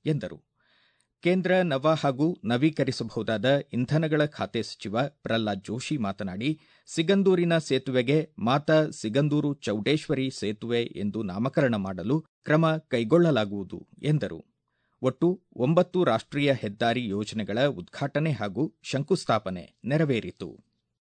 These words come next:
ವಿಜಯಪುರ ಜಿಲ್ಲೆ ಇಂಡಿ ತಾಲೂಕು ಬಸ್ ನಿಲ್ದಾಣದಲ್ಲಿ ಜರುಗಿದ ಶಕ್ತಿ ಯೋಜನೆ ಸಂಭ್ರಮಾಚರಣೆಯಲ್ಲಿ ಮುಖ್ಯಮಂತ್ರಿ ಸಿದ್ದರಾಮಯ್ಯ ಪಾಲ್ಗೊಂಡಿದ್ದರು. ಕಲ್ಯಾಣ ಕರ್ನಾಟಕ ರಸ್ತೆ ಸಾರಿಗೆ ಸಂಸ್ಥೆ ಬಸ್‌ಗೆ ಪೂಜೆ ನೆರವೇರಿಸಿ,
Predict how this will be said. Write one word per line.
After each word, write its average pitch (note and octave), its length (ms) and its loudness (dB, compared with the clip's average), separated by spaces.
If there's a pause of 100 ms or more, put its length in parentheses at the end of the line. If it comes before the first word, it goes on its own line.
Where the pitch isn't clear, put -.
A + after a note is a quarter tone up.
(600)
ವಿಜಯಪುರ G3 560 2
ಜಿಲ್ಲೆ F3+ 440 2
ಇಂಡಿ D3 440 2
ತಾಲೂಕು C3 500 0
ಬಸ್ A2+ 340 -4
ನಿಲ್ದಾಣದಲ್ಲಿ A2 640 0
ಜರುಗಿದ G2 340 -8 (340)
ಶಕ್ತಿ E3+ 460 0
ಯೋಜನೆ D3 440 2
ಸಂಭ್ರಮಾಚರಣೆಯಲ್ಲಿ G#2 1200 -2 (200)
ಮುಖ್ಯಮಂತ್ರಿ E3+ 560 2
ಸಿದ್ದರಾಮಯ್ಯ G#2+ 760 0 (200)
ಪಾಲ್ಗೊಂಡಿದ್ದರು. B2+ 760 -2 (420)
ಕಲ್ಯಾಣ E3+ 420 2
ಕರ್ನಾಟಕ C#3+ 800 0
ರಸ್ತೆ - 380 -2
ಸಾರಿಗೆ A#2 380 0
ಸಂಸ್ಥೆ G#2 480 -4
ಬಸ್‌ಗೆ A2 680 -6 (180)
ಪೂಜೆ E3 320 4
ನೆರವೇರಿಸಿ, A#2 800 -2